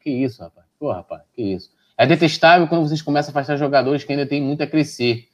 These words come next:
Ridículos comentários. Laércio, Fernandes, Léo Daio. Que aqui a gente lê também a galera que dá aquela cornetada. Eu, olha, ô Laércio, eu acho que, eu já falei isso aqui, né? No momento eu não, eu não iria me desfazer de nenhum jogador por causa do calendário, et cetera, et cetera,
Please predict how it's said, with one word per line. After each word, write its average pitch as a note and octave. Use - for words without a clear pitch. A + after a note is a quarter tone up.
Ridículos E3
comentários. B2
Laércio, C3
Fernandes, C3+
Léo C#3
Daio. B2
Que C#3+
aqui D3+
a D#3
gente E3
lê D3+
também C#3
a C3+
galera B2+
que C3+
dá B2
aquela C3+
cornetada. A#2+
Eu, B3
olha, E3+
ô C#3+
Laércio, C3+
eu F3
acho F#3
que, D3+
eu C3+
já D3+
falei D#3
isso D#3+
aqui, D#3
né? A#2+
No B2
momento D#3
eu D#3
não, D#3+
eu D3+
não D#3
iria C#3
me D3
desfazer D3
de C#3+
nenhum C#3+
jogador C#3
por A#2
causa A#2+
do A#2
calendário, A#2+
et A2+
cetera, A#2+
et A#2
cetera, D3